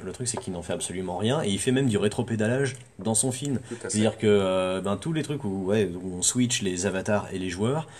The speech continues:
Speaker 1: ben, au bout d'un moment, il abandonne complètement l'idée pour revenir au, au schéma du premier, parce que, euh, parce que je pense qu'il savait vraiment pas quoi faire de ces personnages,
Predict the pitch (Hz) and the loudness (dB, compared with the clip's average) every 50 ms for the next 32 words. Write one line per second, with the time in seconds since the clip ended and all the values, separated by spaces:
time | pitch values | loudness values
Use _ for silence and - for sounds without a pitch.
0 | - - - - 98 101 104 107 107 101 101 120 123 120 107 101 101 104 107 104 | -20 -20 -10 -4 -2 0 2 2 2 4 4 6 6 6 6 4 4 2 2 0
1 | - - 107 104 101 - 110 104 95 95 98 110 - 92 90 90 92 98 104 98 | 0 -2 -6 -6 -2 2 2 2 2 2 2 0 0 0 -6 -4 -2 -2 -2 -2
2 | 92 92 92 90 - 101 101 - - - - 101 101 101 92 - - - 90 90 | -2 -2 -2 0 0 -2 -2 -2 -2 0 0 0 -2 -2 -8 -8 -8 -8 -6 -2
3 | 92 98 104 123 127 117 92 - - - 87 87 98 98 87 78 - - - - | 0 2 2 2 2 2 0 -2 -2 -2 -4 -4 -2 -2 -4 -6 -8 -10 -16 -16
4 | - - - - 110 104 - 120 113 - 110 98 - 82 80 87 80 82 82 85 | -16 -18 -4 0 2 4 4 4 2 2 2 2 0 0 -2 -6 -8 -8 -8 -8
5 | 82 82 - 87 85 82 - 92 92 - - 82 85 82 - 85 80 87 - - | -8 -8 -10 -10 -14 -12 -12 -14 -12 -12 -12 -10 -8 -8 -8 -8 -8 -12 -12 -8
6 | - 95 107 120 123 | -6 -4 -2 -2 -2